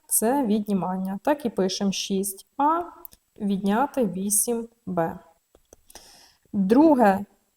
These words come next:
завдання, умова, нас просять записати квадрат суми чисел ікс та одна ціла три десятих ігрек. Спочатку йде сума чисел ікс додати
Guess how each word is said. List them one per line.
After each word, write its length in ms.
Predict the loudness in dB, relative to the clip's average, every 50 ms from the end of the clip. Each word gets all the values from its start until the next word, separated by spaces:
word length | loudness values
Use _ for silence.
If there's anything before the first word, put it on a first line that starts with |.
| _ _ _ _ 0
завдання, 600 | 2 2 4 6 4 4 4 4 2 2 0 0 0
умова, 500 | 2 2 4 4 4 4 4 4 2 2
нас 220 | 2 2 0 -2 -2
просять 360 | 0 0 0 0 0 0 0
записати 480 | 0 0 0 0 2 2 2 2 0
квадрат 640 | -4 -2 2 4 4 4 4 2 2 2 2 2 0 -2 _ _ _ _
суми 680 | -8 -6 -4 -2 0 0 0 0 0 0 -2 -4 -4 -8 _ _
чисел 720 | -10 -6 0 2 4 4 4 2 0 2 2 2 0 -2 -4 -8 -16 -20 _ _ _ _ _ _ _ _ _ _ _
ікс 380 | 0 2 2 2 2 0 -4 -6
та 420 | -6 -2 2 4 4 4 2 0 -2
одна 280 | 0 2 2 2 0
ціла 320 | 0 0 -2 -2 -2 -2 -4
три 180 | -2 -2 -2
десятих 460 | -2 -2 0 2 2 2 2 0 -4 -10 -10 _
ігрек. 480 | -4 -2 -2 -2 -2 -4 -8 -10 _ _ _ _ -20 -20 _
Спочатку 560 | -14 -8 -6 -4 0 2 2 2 2 0 -2 0
йде 160 | 2 2 2
сума 480 | 2 2 2 2 2 2 0 0 -4
чисел 520 | -4 -4 -4 -2 -2 -2 -2 -2 -4 -4 -8 _ _ _ _ _ _ _ _ _ _ _ _ _ _ _ _ _ _ _ _ _ _ _ _ -20 -20 _ _ _ _ -4
ікс 340 | -2 -2 -2 -2 -4 -4
додати 680 | 0 0 2 2 4 6 4 4 4 2 0 -2 -2